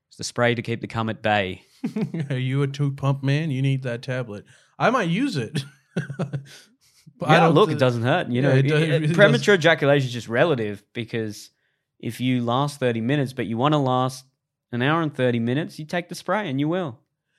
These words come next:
Speaker 2: Do you know what the, do you know why some people prematurely ejaculate and others don't? Is, is there, like, a scientific reason for that?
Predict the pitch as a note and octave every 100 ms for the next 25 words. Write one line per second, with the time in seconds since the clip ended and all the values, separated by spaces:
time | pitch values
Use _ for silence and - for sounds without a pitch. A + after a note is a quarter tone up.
0 | _ C#4+ G4 G#4 G4+ G#4 G4+ E3 E3 C4+
1 | G4+ G#3+ C3 C3 C#3+ C#3 D3 D3+ D3 D3
2 | C#3 C#3+ C#3 D3 C#3 C3+ C3+ C#3+ C3+ C3+
3 | C3 B2 A#2+ B2+ C3 C3+ B2+ B2+ B2 B2
4 | B2 A#2+ A#2 A#2 D#3+ D#3+ - C3+ C3 C#3+
5 | C#3+ D3+ D3+ C#3+ C#3 C3+ C3 C3+ C3 A#2+
6 | B2+ C3 C3+ C3+ C3+ D#3 G3